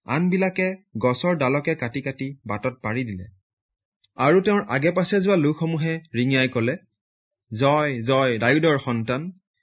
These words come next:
যিজন প্ৰভুৰ নামেৰে আহিছে, তেওঁ ধন্য। ঊৰ্ধ্বলোকত জয়ধ্বনি হওক।" পাছে তেওঁ জিৰচালেমত সোমালত, "এওঁ কোন?"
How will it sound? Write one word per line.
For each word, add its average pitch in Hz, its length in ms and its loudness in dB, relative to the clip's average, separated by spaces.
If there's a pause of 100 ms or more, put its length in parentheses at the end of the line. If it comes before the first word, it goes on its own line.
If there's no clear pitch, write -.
(220)
যিজন 202 420 4
প্ৰভুৰ 180 360 2
নামেৰে 147 300 0
আহিছে, 131 460 -4 (120)
তেওঁ 123 200 -2
ধন্য। 117 400 -6 (760)
ঊৰ্ধ্বলোকত 160 640 0 (280)
জয়ধ্বনি 123 500 -2
হওক।" 104 260 -10 (760)
পাছে 190 360 -2
তেওঁ 147 260 -2
জিৰচালেমত 190 580 0
সোমালত, 131 440 -4 (500)
"এওঁ 170 320 0
কোন?" 117 300 -4